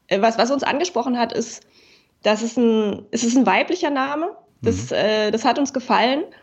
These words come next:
Speaker 1: Aber es hat halt auch so ein bisschen eine Bedeutung, also, ähm, in gewisser Weise, weil es kommt ja aus dem Mä-, äh, aus dem Märchen Frau Holle.
Speaker 2: Mhm.
Speaker 1: Und da ist es ja so, dass, äh, Goldmarie sozusagen im Endeffekt für das, was, dass sie gu-, was,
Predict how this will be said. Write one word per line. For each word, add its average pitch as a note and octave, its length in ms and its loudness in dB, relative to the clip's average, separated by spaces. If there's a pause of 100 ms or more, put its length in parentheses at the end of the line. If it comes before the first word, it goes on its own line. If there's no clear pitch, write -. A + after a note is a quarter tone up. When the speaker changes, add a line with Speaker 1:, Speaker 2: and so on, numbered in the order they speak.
(120)
Speaker 1:
Aber A3 220 2
es A#3+ 140 -4
hat B3+ 120 -2
halt C4+ 140 -2
auch - 140 -2
so B3+ 100 -4
ein A#3 60 2
bisschen B3 260 0
eine A#3 100 4
Bedeutung, G3+ 600 0
also, F#3 420 2
ähm, F#3 380 0
in F#3 100 -2
gewisser G3+ 300 0
Weise, G3+ 260 2
weil F#3+ 80 2
es - 100 -4
kommt A#3+ 220 0
ja A#3+ 80 0
aus A3+ 120 -2
dem G#3 120 -2
Mä-, G#3+ 240 0
äh, G3 160 4
aus G3+ 140 0
dem A3 100 0
Märchen A3+ 260 2
Frau A3 220 -4
Holle. A#3+ 320 2 (320)
Speaker 2:
Mhm. F#2+ 300 -4
Speaker 1:
Und A3 160 4
da A3 60 4
ist A3+ 140 2
es A3+ 140 -6
ja A3+ 100 4
so, G#3+ 160 2
dass, A3 280 -2
äh, G3 260 4
Goldmarie A3 560 0
sozusagen G#3 640 -2
im G3 100 -2
Endeffekt A#3 480 -2
für G#3 300 0 (140)
das, G#3+ 220 0
was, - 400 -10
dass - 220 0
sie A3 80 0
gu-, A3 180 -2
was, A3+ 240 2